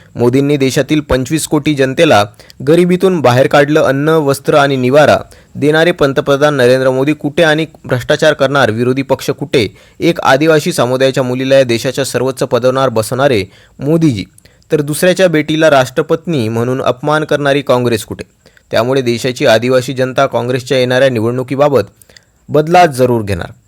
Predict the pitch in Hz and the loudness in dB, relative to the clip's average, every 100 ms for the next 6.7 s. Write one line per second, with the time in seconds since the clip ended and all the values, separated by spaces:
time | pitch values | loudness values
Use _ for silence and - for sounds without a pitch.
0 | - 120 131 127 117 139 139 131 143 127 | -4 0 2 2 0 2 2 2 2 0
1 | 139 127 135 127 131 131 117 135 - 151 | -2 -2 -2 -2 -4 -4 -6 -8 -6 -2
2 | 147 113 120 160 147 127 135 131 131 107 | -2 -2 -2 0 0 -2 -4 -4 -4 -4
3 | 123 120 - 135 127 - - _ - 143 | -4 -4 -2 -2 -2 -6 -18 _ -6 -2
4 | 147 165 190 196 185 165 165 139 143 165 | 0 0 0 0 0 2 4 2 2 -2
5 | 151 - 139 147 147 160 143 117 120 120 | -2 -2 -2 0 0 0 -2 -2 -4 -4
6 | - 117 127 139 135 131 | -2 -2 -2 0 0 0